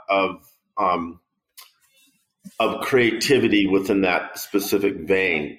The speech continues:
And what I'm, I'm trying to say, though, you, you, that you still have to have the kernel of, of, of courage and bravery, because, uh, they, the, both of them, although one was immediately loved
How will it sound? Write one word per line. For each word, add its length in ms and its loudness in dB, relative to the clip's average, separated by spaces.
And 400 -2
what 180 4
I'm, 160 2
I'm 240 0
trying 320 2
to 80 0
say, 320 4
though, 180 4
you, 200 2
you, 280 2
that 220 4
you 160 0
still 240 0
have 160 2
to 100 -6
have 220 0
the 60 0
kernel 520 2
of, 0 -
of, 240 0
of 300 2
courage 380 4
and 140 -4
bravery, 520 4
because, 460 2
uh, 480 2
they, 320 2
the, 320 0
both 280 4
of 140 2
them, 340 2
although 460 4
one 380 4
was 200 4
immediately 680 4
loved 480 2